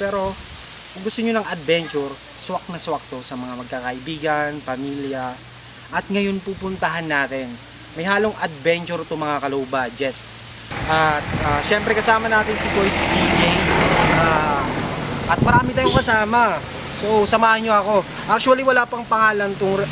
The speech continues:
ah, paliguan na to. Ito siya masabing resort eh. Kasi, i-develop pa lang siya, mga ka-low budget.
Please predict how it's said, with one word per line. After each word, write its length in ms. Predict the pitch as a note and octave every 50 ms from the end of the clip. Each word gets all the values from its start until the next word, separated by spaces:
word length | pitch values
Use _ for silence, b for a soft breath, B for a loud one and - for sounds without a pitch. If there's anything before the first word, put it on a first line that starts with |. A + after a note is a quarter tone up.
| - -
ah, 160 | E3+ E3+ E3+ D#3+ D#3
paliguan 480 | F3+ F3 F3+ E3+ D#3+ F3 E3+ E3+ D#3+
na 80 | D#3+ C#3+
to. 160 | - C#3+ C3+ C#3 D3 - - - - - - - - -
Ito 80 | - -
siya 160 | F#3 A3 G#3
masabing 400 | G#3 G3 - F#3+ F3+ F3+ F#3 F#3
resort 240 | F3+ F3 - F#3 F3+ - D3+
eh. 80 | C3+
Kasi, 320 | F#3 F#3 - G3+ G3 F#3+ F#3 F#3 - - - - - - -
i-develop 480 | A#3+ G#3+ G#3+ F#3+ A3 A3+ A3 A3 A3
pa 160 | - A3 G#3+
lang 80 | G#3+ G#3+ G#3 G#3
siya, 80 | A3 G#3+ G#3
mga 160 | G3+ G3 F#3+
ka-low 260 | E3 F3+ F3+ F3+ F3 E3
budget. 360 | D#3+ D#3 D3+ D3 D3 D#3+ D#3